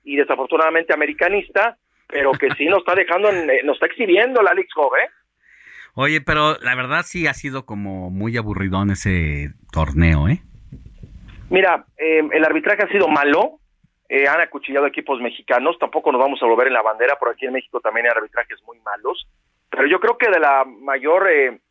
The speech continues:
Speaker 1: enseñanza es que no somos una liga tan competitiva como pensábamos, que tenemos solamente cinco o seis equipos, que Pumas, Cruz Azul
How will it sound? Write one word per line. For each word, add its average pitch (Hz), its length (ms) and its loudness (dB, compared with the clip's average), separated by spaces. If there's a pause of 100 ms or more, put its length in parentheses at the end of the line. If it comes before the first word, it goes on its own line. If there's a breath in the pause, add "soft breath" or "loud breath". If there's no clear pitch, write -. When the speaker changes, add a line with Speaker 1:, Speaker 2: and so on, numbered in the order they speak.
(220)
Speaker 1:
enseñanza 147 560 0
es 180 140 -2
que 180 300 2
no 147 180 -4
somos 160 280 0
una 151 160 0
liga 151 300 0
tan 110 440 -4 (280)
competitiva 151 680 0
como 127 240 -2
pensábamos, 135 680 0 (540)
que 135 100 -2
tenemos 160 500 0 (100)
solamente 147 500 0
cinco 151 240 -2
o - 40 0
seis 147 200 -2
equipos, 180 500 0 (440)
que 139 420 4
Pumas, 175 500 0
Cruz 139 280 -10
Azul 165 600 0